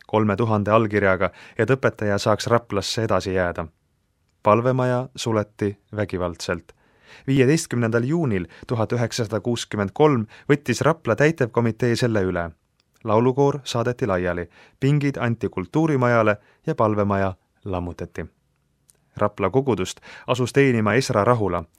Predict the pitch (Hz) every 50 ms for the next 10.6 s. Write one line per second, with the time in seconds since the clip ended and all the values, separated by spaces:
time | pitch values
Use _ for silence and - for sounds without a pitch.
0 | _ _ _ _ _ - 107 98 98 98 113 120 - 123 107 98 95 92 98 -
1 | - 131 143 170 170 143 104 92 - - - - - _ 120 117 110 110 110 107
2 | 110 117 - - - 135 - - - 110 104 107 123 127 113 101 - - 113 98
3 | 107 101 - 110 110 117 110 139 117 104 95 87 85 82 - _ _ _ _ _
4 | _ _ _ _ _ _ _ _ _ _ _ _ _ _ - 107 107 104 - _
5 | - - 101 - 110 101 98 98 95 95 95 95 - 127 123 143 143 131 131 127
6 | 123 120 110 - 120 101 113 110 95 107 101 107 113 110 - - 110 101 - -
7 | - 120 127 - 120 107 101 107 135 147 139 120 107 107 98 - - - _ -
8 | 110 110 - _ 110 101 92 101 95 90 90 85 87 82 - - - - _ _
9 | _ _ _ _ _ _ _ _ _ - 113 110 107 98 95 95 92 123 131 131
10 | 117 113 101 101 92 107 107 104 98 95 92